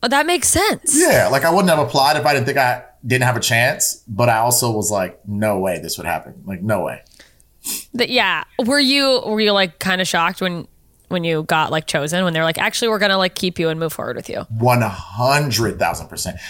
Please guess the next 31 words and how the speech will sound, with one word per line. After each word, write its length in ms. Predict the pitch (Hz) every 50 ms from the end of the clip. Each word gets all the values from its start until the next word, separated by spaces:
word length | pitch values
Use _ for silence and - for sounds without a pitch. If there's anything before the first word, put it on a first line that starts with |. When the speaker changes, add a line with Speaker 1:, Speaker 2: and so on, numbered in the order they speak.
| - -
Speaker 2:
Not 200 | - 151 170 175 -
only 360 | 147 151 180 202 196 185 165
was 200 | 147 139 139 127
I 80 | 127 120
surprised, 500 | 120 117 110 - - 151 175 160 139 117
but 60 | 131
I 40 | 131
was 100 | 127 117
like, 140 | 123 104 104
"Why 220 | 110 107 117 127
are 40 | 131
y'all 140 | 127 120 110
calling 260 | - 123 139 113 85
me? 80 | - - _ _
Like, 340 | 107 113 110 107 - - - - _ - - - - -
what 260 | 104 113 131 135 135
do 60 | 127
you 120 | 120 127 123
want 220 | 123 127 107 107
in 60 | 110
me? 160 | 110 135 160 -
Like, 220 | 101 104 92 101
what 120 | 104 113 120
do 40 | 120
you 60 | 120
see 220 | 110 - 127 127
in 140 | 117 104 104
me 160 | 120 147 180 143
that 280 | 104 90 85 - - -
you 80 | 95 92
want?" 300 | 90 90 90 90 85